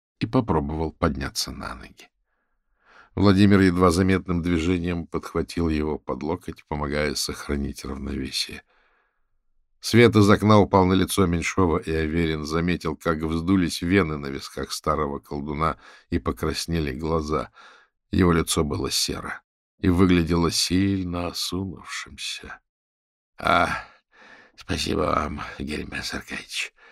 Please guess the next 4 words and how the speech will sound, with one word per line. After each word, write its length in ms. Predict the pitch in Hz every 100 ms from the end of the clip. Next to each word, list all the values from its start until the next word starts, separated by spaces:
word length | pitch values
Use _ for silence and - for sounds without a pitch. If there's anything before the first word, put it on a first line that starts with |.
| - - _
что 260 | - - -
так 200 | 80 78
быстро 540 | 82 82 - - - - _ _ - _ _ _ _ - -
сориентировались, — 1500 | - 85 80 85 90 85 - - - - - - - -